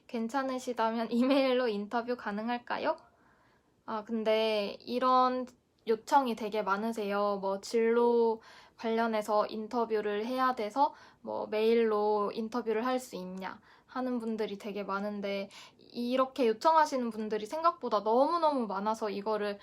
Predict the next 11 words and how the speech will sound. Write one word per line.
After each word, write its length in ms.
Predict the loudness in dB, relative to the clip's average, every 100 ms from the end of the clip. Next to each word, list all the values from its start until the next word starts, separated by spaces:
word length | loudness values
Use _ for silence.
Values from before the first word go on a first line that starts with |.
| -16 0
"네, 160 | 4 4
보내세요." 580 | 4 2 2 4 2 2
하면은 460 | 0 0 0 0
너무 300 | 2 2 2
많은 380 | 2 2 2 -4
분들이 880 | -6 -4 -2 -2 -4 -6 -6 -8 -12
다 480 | -10 -2 4 4 2 -4 -20 -20 _ -14
그런 340 | -6 -4 -4
인터뷰 720 | -4 0 0 -2 -2 -2 -4 -6
요청을 460 | -8 -6 -2 -2
해주셔가지고 1120 | -2 -6 -4 -4 -2 -4 -6 -4 -2 -2 -4